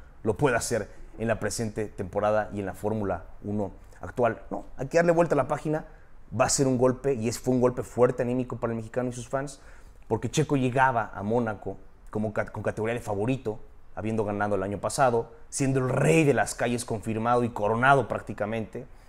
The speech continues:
Bueno, coronarlo hay que hacerlo con un campeonato, pero ya denominado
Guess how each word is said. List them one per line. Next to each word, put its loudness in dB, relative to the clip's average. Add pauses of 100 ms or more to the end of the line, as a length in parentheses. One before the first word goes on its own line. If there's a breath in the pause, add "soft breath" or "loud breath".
(220 soft breath)
Bueno, -14
coronarlo -2
hay -4
que -8
hacerlo -6
con -6
un -6
campeonato, -2 (560 loud breath)
pero -2
ya 8
denominado 0